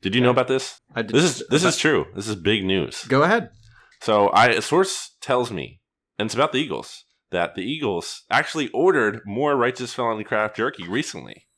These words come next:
Speaker 1: So,
Speaker 2: <laughs>
Speaker 1: and this is true. I'm not making this up. Uh,
Speaker 2: Okay.
Speaker 1: exclusive source tells me this. Uh, so B G N Radio is brought to you by Righteous Felon Craft Jerky, the meat snacks that fuel your Philadelphia Eagles. So it's true. Uh, and that's right. They are served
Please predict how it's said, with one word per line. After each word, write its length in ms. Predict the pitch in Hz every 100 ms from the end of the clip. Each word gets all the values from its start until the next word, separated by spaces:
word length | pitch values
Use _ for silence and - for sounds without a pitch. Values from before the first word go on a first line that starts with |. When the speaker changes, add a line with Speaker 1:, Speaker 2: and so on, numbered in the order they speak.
| _
Speaker 1:
So, 260 | - 120 135 _ _ _
Speaker 2:
<laughs> 400 | _ _ _ -
Speaker 1:
and 120 | 120 131
this 120 | 156
is 100 | 190
true. 220 | - 226
I'm 80 | 107
not 120 | 120
making 200 | 127 139
this 120 | 135
up. 220 | 151 147 _ - 127 -
Uh, 120 | 190 82
Speaker 2:
Okay. 100 | -
Speaker 1:
exclusive 420 | 240 120 123 117
source 440 | - 110 - - -
tells 240 | 107 104
me 120 | 107
this. 400 | 101 107 113 - _ _ _ _ _
Uh, 280 | 87 85 85
so 120 | 95
B 160 | 92 120
G 120 | 117
N 80 | 110
Radio 260 | 117 123 82
is 100 | 87
brought 280 | 95 147
to 100 | -
you 140 | 82 73
by 180 | 71 71
Righteous 380 | 71 65 71
Felon 180 | - 71 -
Craft 240 | 78 69
Jerky, 380 | - 67 82 95 _ _
the 80 | 85
meat 220 | 104 92
snacks 340 | - 92 87
that 220 | - 80 -
fuel 580 | 104 147 160 92 95 -
your 140 | 85
Philadelphia 480 | - 78 71 71 71
Eagles. 360 | 71 73 90 -
So 160 | 76
it's 200 | - -
true. 420 | - 127 143 127 - - - -
Uh, 240 | 82 80
and 100 | -
that's 220 | 104 98 95
right. 240 | 110 135 - _
They 540 | 90 90 87 87 85 - _
are 200 | 78 76
served 680 | 76 - 117 120 123 131 -